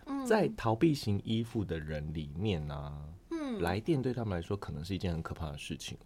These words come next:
Speaker 1: 哦。
Speaker 2: 当他感觉到，啊，自己很喜欢他的时候，对方也很喜欢自己的时候，可能就开始逃跑了。所以可能温温的不来电，
Speaker 1: 嗯。
Speaker 2: 浅浅的有话聊就好。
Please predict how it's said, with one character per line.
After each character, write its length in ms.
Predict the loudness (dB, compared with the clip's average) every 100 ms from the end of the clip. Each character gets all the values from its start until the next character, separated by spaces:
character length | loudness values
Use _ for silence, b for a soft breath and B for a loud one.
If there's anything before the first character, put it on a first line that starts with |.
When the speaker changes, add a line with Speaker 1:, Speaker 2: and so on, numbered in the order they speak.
| -20 -20 -20 -20 -16 0
Speaker 1:
哦。 720 | 4 6 6 6 6 4 0 B B B B
Speaker 2:
当 140 | 0
他 100 | 2
感 300 | 4 4 4
觉 180 | 0 0
到， 240 | 2 0 4
啊， 200 | 2 2 -8 b b b b
自 100 | -4
己 140 | 0 2
很 220 | 4 2
喜 240 | 0 -2
欢 200 | 0 0
他 100 | 0 0
的 60 |
时 80 | 0
候， 60 | 2
对 180 | 2
方 160 | 4 2
也 60 | 2
很 180 | 0
喜 120 | 0 0
欢 100 | 0
自 140 | -2
己 120 | -4
的 60 | -6
时 60 | -6
候， 60 |
可 100 | -4
能 60 | -4
就 100 | -2
开 140 | -2
始 100 | -4 -6
逃 140 | -8
跑 200 | -4 -6
了。 120 | -6 -14 -20 B B B B B
所 120 | 0 4
以 40 |
可 100 | 4
能 100 | 6 10
温 160 | 12
温 160 | 12 12
的 140 | 10
不 140 | 12 10
来 260 | 12 8
电， 320 | 4 4 4 0 -12 b b b b -2
Speaker 1:
嗯。 160 | 4 6
Speaker 2:
浅 240 | 8 6
浅 160 | 6 4
的 80 | 4
有 180 | 2
话 280 | 0 0 0
聊 240 | 0 -4 -4
就 160 | -4
好。 340 | -4 -8 -12